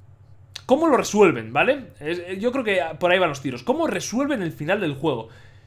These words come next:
Yo estaba jugando, me estaba divirtiendo, me estaba gustando muchísimo. Estaban, estaban ahondando en personajes que me gustaban mucho. Habían me-, introducido nuevos personajes, eh, carismáticos. Me gu-, me gustaba en general, eh, el visualmente impactante, el s-, el sonido increíble, el doblaje impresionante,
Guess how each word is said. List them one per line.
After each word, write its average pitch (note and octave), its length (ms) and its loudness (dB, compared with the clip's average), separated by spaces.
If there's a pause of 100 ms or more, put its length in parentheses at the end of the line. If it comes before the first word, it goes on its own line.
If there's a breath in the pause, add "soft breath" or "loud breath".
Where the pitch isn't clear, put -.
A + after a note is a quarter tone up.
(280 soft breath)
Yo G#3+ 300 2
estaba - 300 0
jugando, F3+ 420 0
me E3 80 -2
estaba F3+ 240 0
divirtiendo, D#3+ 640 -2
me C#3 80 -4
estaba D3 280 2
gustando F#3 400 -2
muchísimo. E3 600 -2
Estaban, G#3 400 2 (640 loud breath)
estaban G3+ 640 2
ahondando E3+ 540 2
en F#3 120 -4
personajes F3+ 480 -2
que G3+ 100 -10
me D#3 80 -4
gustaban C#3+ 360 0
mucho. F#3 500 0
Habían E3+ 260 0
me-, G3 120 -4
introducido D#3 480 0
nuevos F#3 240 -2
personajes, F#3 520 -6 (280 loud breath)
eh, D3+ 240 0
carismáticos. E3+ 1000 -2 (220 loud breath)
Me D3 160 -2
gu-, E4 200 -4
me F#3+ 140 -4
gustaba D3+ 400 0
en D4 60 0
general, F3 600 -2
eh, C3 220 -2
el B2+ 140 -4
visualmente G3+ 640 0
impactante, E3 1120 -2
el C#3 40 0
s-, C3 340 -8
el B2 80 -10
sonido C3+ 340 -6
increíble, D3 500 0
el D3 100 0
doblaje E3 540 2
impresionante, D3+ 920 -4